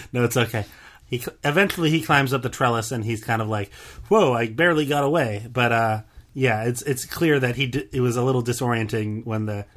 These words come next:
dog started chasing him. I think the, the, the strongest bit of it is probably the, uh, the flashing back and forth between the eyes and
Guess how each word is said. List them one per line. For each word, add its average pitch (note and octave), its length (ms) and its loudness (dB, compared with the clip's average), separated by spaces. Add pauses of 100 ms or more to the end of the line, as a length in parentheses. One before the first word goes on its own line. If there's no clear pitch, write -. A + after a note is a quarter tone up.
(100)
dog A#2 260 0
started A2 320 -2
chasing A2 340 -4
him. G#2 280 -10 (1200)
I G3 100 0
think B3+ 220 2
the, A3+ 180 0 (100)
the, G3 300 0
the G3+ 100 2
strongest A3 460 2
bit D3 140 4
of A#2+ 120 2
it A#2+ 100 2
is A2+ 120 -4
probably A#2+ 480 2
the, A2 200 2
uh, G#2+ 240 2 (340)
the A#2 80 -8
flashing B2 460 -2
back A2+ 220 0
and A2 100 -4
forth A2+ 220 -2
between A2+ 300 -6
the G#2+ 120 -4
eyes G#2 460 -4
and G2+ 240 -8